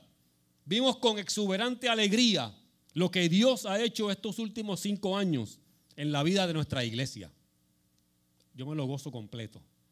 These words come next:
La niñez ha vuelto. La niñez ha vuelto, gloria al Señor. Y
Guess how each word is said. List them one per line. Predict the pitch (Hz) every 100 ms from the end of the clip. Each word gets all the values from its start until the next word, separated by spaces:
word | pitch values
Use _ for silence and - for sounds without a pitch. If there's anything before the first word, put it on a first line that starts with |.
| _ _ _ _ _
La | 139 139
niñez | 135 143 165
ha | 143
vuelto. | 120 113 - - - _ _ _ _ _ _ _ _ _ _ -
La | 165 180
niñez | 185 190 262 262
ha | 247
vuelto, | 226 277 262 226
gloria | 190 240 262
al | 262
Señor. | - 247 247 247 160 - - - - - _ _ _ -
Y | 262 269